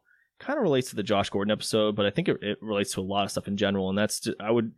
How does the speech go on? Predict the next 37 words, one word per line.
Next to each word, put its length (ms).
encourage 440
people 320
to, 120
like, 220
not 260
underestimate 640
your, 300
your 240
brain 540
or 160
body's 360
ability 320
to 140
adapt 400
to 80
negative 460
lifestyles. 760
I 100
think 340
whether 240
it's, 160
like, 200
alcohol, 500
weed, 300
negativity, 800
bad 240
sleep, 420
poor 200
diet, 520
no 260
exercise, 540
mental 220
health 240
issues, 560
uh, 540
toxic 380
relationships, 760